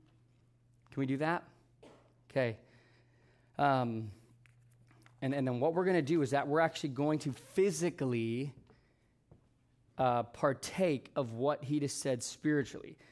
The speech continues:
So he just said, Christ, which is the, which is the body, representing his body, and all that Christ has done for you, your sins are forgiven, you're accepted before the Father.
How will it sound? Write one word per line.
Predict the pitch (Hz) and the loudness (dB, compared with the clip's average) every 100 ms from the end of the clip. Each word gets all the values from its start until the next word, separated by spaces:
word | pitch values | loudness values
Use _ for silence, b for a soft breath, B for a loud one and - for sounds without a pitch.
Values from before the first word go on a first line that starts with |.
| B | B
So | - 143 | -2 0
he | 165 | 0
just | 175 196 - | 0 -2 0
said, | 160 143 127 147 - B B B B | 2 4 4 0 -6 B B B B
Christ, | - - 156 175 135 170 - - | -14 -2 4 4 4 0 -4 -6
which | 127 - | -6 -6
is | 123 | -6
the, | 135 113 - - - | -4 -6 -10 -20 -8
which | 135 | -6
is | 139 117 | -4 -4
the | |
body, | 120 139 139 131 147 | 0 4 4 4 2
representing | 139 135 131 135 135 | 2 0 -2 0 0
his | 131 143 | 0 -2
body, | 120 139 131 123 135 143 B B - | 0 2 4 2 0 -4 B B -2
and | |
all | 131 143 | 0 2
that | 170 | 0
Christ | - 156 156 | 2 2 2
has | 143 | -4
done | 123 147 | -2 0
for | 139 127 | 0 -2
you, | |
your | 123 127 | -2 -4
sins | - 143 147 | -4 -2 0
are | 151 | -2
forgiven, | - 135 135 127 | -4 -4 -4 -2
you're | 131 | -2
accepted | 127 - 143 139 139 | -4 -4 -4 -4 -6
before | 135 147 | -6 -4
the | 143 | -4
Father. | 147 135 123 127 147 | -2 0 2 2 0